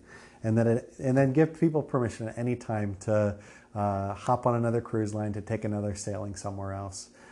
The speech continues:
Um, it's, it's, it's just gonna be necessary for you as a new leader, uh,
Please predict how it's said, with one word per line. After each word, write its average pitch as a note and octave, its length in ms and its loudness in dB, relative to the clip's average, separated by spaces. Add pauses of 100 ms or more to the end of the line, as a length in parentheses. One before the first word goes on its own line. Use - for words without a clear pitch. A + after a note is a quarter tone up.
(260)
Um, F#2+ 460 -4 (3500)
it's, C#3+ 280 4
it's, B2+ 440 0
it's C3+ 220 0
just C#3 180 2
gonna C3+ 140 6
be B2 140 0
necessary G#2+ 640 -2
for G#2+ 240 -6
you G#2+ 180 0
as A2 200 0
a G#2+ 40 -2
new G#2+ 240 -2
leader, G#2 460 0 (360)
uh, G#2+ 200 0